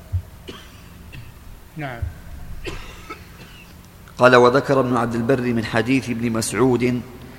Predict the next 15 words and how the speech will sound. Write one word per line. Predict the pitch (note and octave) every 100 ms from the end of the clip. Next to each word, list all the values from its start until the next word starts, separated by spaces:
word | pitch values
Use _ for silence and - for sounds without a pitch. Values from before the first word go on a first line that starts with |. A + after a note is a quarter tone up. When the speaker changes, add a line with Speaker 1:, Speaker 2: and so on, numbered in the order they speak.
| - - - -
Speaker 2:
عن | G#2+ C3
النبي | A#2+ A2+ C3 A#2
صلى | - A2
الله | A2 A2 A2+
عليه | G#2 A2 G#2+ A2
وسلم | A2 C#3+ B2+ A#2
أنه | F2+ G#2+ G#2 G2+ A2
قال: | A#2 C3 - - - - - - - - - -
إن | C#3 C3 A#2+
بين | C3 C3+
يدي | B2 A#2 C3 B2 A2
الساعة | - - A#2+ A2 B2
التسليم | A#2 - A2 - C3+ B2+
على | A2+ G2+ A2
الخاصة | G#2 - A#2+ B2 A#2 - B2 - B2